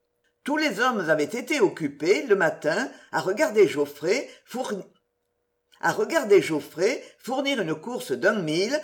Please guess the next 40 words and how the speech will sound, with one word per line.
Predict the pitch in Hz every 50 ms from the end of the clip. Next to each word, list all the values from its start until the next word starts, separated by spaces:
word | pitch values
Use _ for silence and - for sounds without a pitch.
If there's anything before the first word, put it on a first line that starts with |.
| - - -
sur | - 190 185
le | 156 147 143
terrain | - 294 294 285 175 175
consacré | 165 - 240 233 - 202 156 - - - 233 240
à | 196 -
ses | 151 139 131 170
exercices, | 202 208 185 170 147 - - - 143 151 185 226 - - 294 311 - - - _ _
dans | 147 165 160
une | 165 175 165 156
partie | - 269 269 - - - 269
reculée | - 196 233 214 - 240 190 180
du | 147 139 139 -
parc, | - 143 151 185 240 285 - - _ - - - _ _
où | - 175 214
il | 254 214 190
y | 185
avait | 160 - 185 214 - -
un | 294 226
cottage | - 190 175 - - 165 170 254 277 254 -
non | 190 143 135 180 240 269
habité | 240 180 147 156 151 - - 139 147 190 254 285 - - - _ _ _ _
et | 185 190 190
qui | - 185
avait | 175 175 202
été | 208 - 294 262 233 190
disposé | 151 151 208 202 - - 165 151 135 - 151 175 -
pour | - - 233 156
recevoir | 175 - - 247 202 165 160 - -
Geoffrey | 123 180 214 190 - - - 202 233 302
et | 320
son | 302 - 202 151 151
entraîneur. « | 196 220 - - 156 123 123 120 117 127 147 - - - _ _ _ _ _ _ _ _ _ _ _ _ _ _ _ _ _ _ _ _ _ _ _ _ _ _ _ _ _ _ _ _ -
Vous | 156 165
verrez | 151 440 539 320 320
mon | 269 220 185 165
frère | - - - 160 190 277 302 294
pour | - 233 190
la | 156 -
dernière | - 220 247 277 269 240 180 170
fois | - - - - 147 185 240 311 -